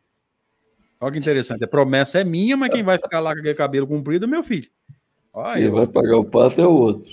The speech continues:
Speaker 1: É, como que é interessante isso, né? E tinha uma
Speaker 2: É, eu,
Speaker 1: pergunta
Speaker 2: é.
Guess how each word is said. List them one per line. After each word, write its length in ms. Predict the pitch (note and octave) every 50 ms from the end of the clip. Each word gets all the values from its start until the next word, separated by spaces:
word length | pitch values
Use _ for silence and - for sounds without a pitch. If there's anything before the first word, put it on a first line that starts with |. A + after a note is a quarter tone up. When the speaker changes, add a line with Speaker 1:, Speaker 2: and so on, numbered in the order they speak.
| - _ -
Speaker 1:
É, 160 | G#2 F2 -
como 280 | _ - A2+ B2 C3+
que 80 | A#2+ D3
é 40 | C#3+
interessante 880 | C#3 A#2 - D3 C#3+ C#3+ C3 - - - C#3+ B2+ A#2+ G#2+ - - G2+ G2
isso, 240 | F#2+ - - G2+ G2
né? 140 | B2+ F3 - _ _ _ _ _ _ _ _ _ _ _ _ _ _ -
E 80 | C#3
tinha 220 | - - F#3+ G3 - -
uma 160 | G2+ G#2 G#2 G2+
Speaker 2:
É, 60 | G2 G#2+ C3+
eu, 60 | D3 D#3 -
Speaker 1:
pergunta 40 | -
Speaker 2:
é. 480 | A2+ A2+ G#2+ G2+ F#2+ E2+ - - -